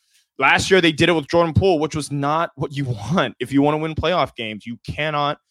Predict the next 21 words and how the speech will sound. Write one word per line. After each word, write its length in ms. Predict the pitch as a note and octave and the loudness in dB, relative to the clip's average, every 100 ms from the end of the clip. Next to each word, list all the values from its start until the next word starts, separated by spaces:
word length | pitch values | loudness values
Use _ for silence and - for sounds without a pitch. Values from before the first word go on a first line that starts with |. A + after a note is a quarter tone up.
| _ _ _ - | _ _ _ -4
play 220 | B2+ C#3+ | -2 -2
a 40 | |
guy 360 | C3+ B2+ B2+ C3+ | 0 0 0 -2
that 160 | B2+ - | -6 -10
can 100 | - | -10
only 300 | A#2 B2 C3+ | -8 -8 -8
play 240 | C#3 C3+ C3+ | -8 -6 -6
one 200 | C3 C#3 | -8 -10
side, 400 | - G#2+ A#2+ C#3 | -10 -8 -6 -8
and 140 | A#2+ | -10
he 80 | A2+ | -14
wasn't 240 | A#2+ C3+ | -14 -12
even 140 | C#3 D3 | -12 -10
playing 280 | D3+ E3 B2+ | -8 -8 -8
one 140 | G2 | -10
side 240 | - C#2+ | -10 -14
of 60 | A#1 | -14
the 80 | - | -20
court, 260 | - D#2+ - | -16 -14 -12
right? 200 | F#2 - | -14 -14
So, 220 | F#2 | -16